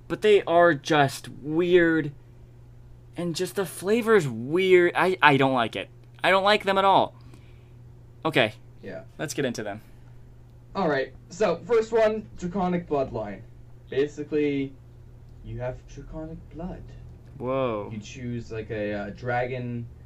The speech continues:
Speaker 2: color, and you gain, wait, is it?
Speaker 1: No, no,
Speaker 2: Oh,
Speaker 1: no.
Speaker 2: wait, no, that's later.
Speaker 1: No, that's later. Sorry.
Speaker 2: That's later.
Speaker 1: Yeah.
Speaker 2: Sorry, sorry, sorry, sorry.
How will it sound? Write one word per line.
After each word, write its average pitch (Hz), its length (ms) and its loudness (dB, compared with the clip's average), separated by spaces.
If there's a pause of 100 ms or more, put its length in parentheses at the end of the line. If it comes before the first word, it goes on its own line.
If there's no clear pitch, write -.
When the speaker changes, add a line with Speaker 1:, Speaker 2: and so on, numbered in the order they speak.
(320)
Speaker 2:
color, 170 560 -2 (600)
and 123 440 -6
you 120 120 -6
gain, 117 580 -6 (880)
wait, 190 120 -16
is - 100 -14
it? - 140 -8 (760)
Speaker 1:
No, 139 140 2
no, 147 100 4
Speaker 2:
Oh, - 40 4
Speaker 1:
no. 135 120 2
Speaker 2:
wait, 95 80 -6
no, 98 140 -8
that's 95 180 -12
later. 101 260 -12
Speaker 1:
No, 127 140 -4
that's 127 220 -6
later. 104 260 -6
Sorry. 107 280 -4
Speaker 2:
That's 107 120 -6
later. 107 180 -6
Speaker 1:
Yeah. 107 200 -4
Speaker 2:
Sorry, 120 200 -4
sorry, 113 160 -8
sorry, 107 140 -10
sorry. - 160 -12